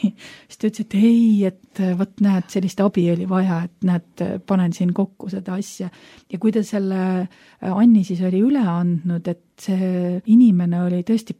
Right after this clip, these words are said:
pisarateni liigutatud, ütles, et ma olen ei keegi. Kas tõesti mulle antakse sellised asjad? Et ma ütlen, küll on rõõm, esiteks, küll on rõõm anda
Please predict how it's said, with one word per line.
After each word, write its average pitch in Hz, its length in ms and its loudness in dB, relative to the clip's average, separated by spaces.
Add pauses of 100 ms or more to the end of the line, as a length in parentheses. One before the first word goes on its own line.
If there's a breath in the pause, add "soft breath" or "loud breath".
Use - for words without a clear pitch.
pisarateni 180 800 -2
liigutatud, 208 640 0
ütles, - 240 -10
et - 240 -14 (400)
ma 220 160 6
olen 226 320 2
ei 233 400 2
keegi. 180 600 0 (360)
Kas - 240 -6
tõesti 254 400 0
mulle 220 480 4
antakse 202 640 -2
sellised 190 560 -4
asjad? 190 540 -6 (340 soft breath)
Et - 320 -12 (240)
ma 247 140 0
ütlen, 214 240 -2 (100)
küll 320 240 -4
on 185 160 2
rõõm, 226 480 0
esiteks, - 480 -6
küll 262 160 -4
on 220 160 2
rõõm 233 320 2
anda 185 460 0